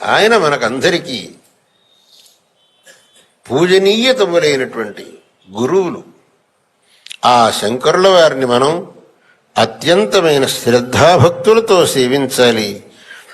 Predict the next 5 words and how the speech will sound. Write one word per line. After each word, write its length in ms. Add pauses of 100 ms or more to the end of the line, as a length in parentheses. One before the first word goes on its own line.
(120)
వారి 380
యొక్క 300 (760)
కృపను 800 (100)
పొందాలి. 460 (960)
అందుకే 760